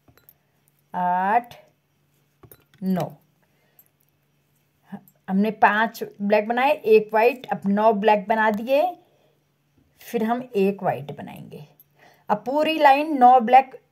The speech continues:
एक व्हाइट करके कर लेंगे। फिर से पकड़ते हैं, देखिए लास्ट में हमारे फाइव ब्लैक बचेंगे। एक, दो, तीन,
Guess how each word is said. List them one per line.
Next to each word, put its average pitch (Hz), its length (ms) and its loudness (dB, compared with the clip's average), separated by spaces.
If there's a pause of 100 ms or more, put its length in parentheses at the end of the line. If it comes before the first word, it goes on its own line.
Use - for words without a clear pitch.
(720)
एक 214 240 4
व्हाइट 208 240 2
करके 220 340 -2
कर 240 140 6
लेंगे। 247 320 0 (640)
फिर 233 140 -6
से 254 180 0
पकड़ते 247 480 0
हैं, 277 220 -2
देखिए 294 360 -8 (880)
लास्ट 240 380 2
में 269 60 -6
हमारे 254 340 2
फाइव 233 260 0
ब्लैक 175 280 -4
बचेंगे। 151 500 -10 (760)
एक, 226 640 -8 (760)
दो, 208 680 2 (1500)
तीन, 214 580 -4